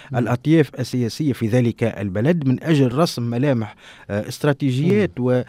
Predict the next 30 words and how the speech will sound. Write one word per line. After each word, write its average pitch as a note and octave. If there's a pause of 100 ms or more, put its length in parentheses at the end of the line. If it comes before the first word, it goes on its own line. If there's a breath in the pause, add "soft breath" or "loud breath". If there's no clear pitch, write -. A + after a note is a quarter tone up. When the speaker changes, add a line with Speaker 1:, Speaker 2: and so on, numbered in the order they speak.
(220 loud breath)
Speaker 2:
وسياسات C3
تدوم D#3
لعقود. D3+ (260 loud breath)
آه، G2
يعني C#3
كما F#3+
حكينا C3
لاحظ C#3
يسقط F3
نظام D3+
في، C#3 (300 loud breath)
آه، A#2
دولة D3+
عربية C#3+
أو C#3+
في C#3+
دولة C#3
إفريقية E3 (380 loud breath)
تسقط F3
معه C3
كل G3+
الأدبيات D3
التي، E3+ (280 loud breath)
آه، B2
قام D#3+
بها، B2
Speaker 1:
مم. C#3
Speaker 2:
آه، C3+
ذلك E3
الحزب. D#3+